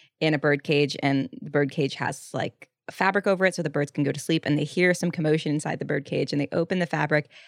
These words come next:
and they see one parakeet has killed the other, and the living parakeet breaks through and starts <laughs> terrorizing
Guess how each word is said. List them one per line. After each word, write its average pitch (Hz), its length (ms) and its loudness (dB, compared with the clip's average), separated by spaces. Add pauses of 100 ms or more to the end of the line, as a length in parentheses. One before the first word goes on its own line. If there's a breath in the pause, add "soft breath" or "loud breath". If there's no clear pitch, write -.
and 165 120 0
they 170 80 2
see 180 180 -2
one 165 340 2
parakeet 180 460 0
has 165 160 -4
killed 175 200 0
the 147 160 -2
other, 151 380 4 (500 soft breath)
and 156 200 2
the 143 160 -4
living 208 340 4
parakeet 185 480 2
breaks 165 460 0
through 190 480 4 (360 loud breath)
and 196 160 -2
starts - 400 -4
<laughs> - 40 -2
terrorizing 269 840 4